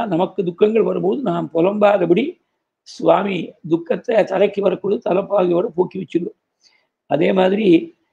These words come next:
அயோத்தியா காண்டத்துல முதல் சர்க்கம் ராமனுடைய குணங்களை எல்லாம் சொல்லியிருக்க. அந்த ராம குணங்களை எல்லாம் சொல்லக்கூடிய முதல் சர்க்கத்தை பாராயணம் பண்ணா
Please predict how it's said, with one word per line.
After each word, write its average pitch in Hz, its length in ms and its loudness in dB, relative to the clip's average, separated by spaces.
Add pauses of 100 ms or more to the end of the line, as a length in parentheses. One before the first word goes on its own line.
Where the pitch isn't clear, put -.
(340)
அயோத்தியா 202 420 6
காண்டத்துல 202 440 -4
முதல் 175 280 -6
சர்க்கம் 196 320 -8
ராமனுடைய 190 460 -4
குணங்களை 190 380 -4
எல்லாம் 214 320 -8
சொல்லியிருக்க. 180 380 -4 (840)
அந்த 160 240 0 (500)
ராம 170 420 0
குணங்களை 196 420 -2
எல்லாம் 220 400 -2 (420)
சொல்லக்கூடிய 185 500 -2
முதல் 180 320 -2
சர்க்கத்தை 185 340 -6
பாராயணம் 175 440 -2
பண்ணா 175 240 -4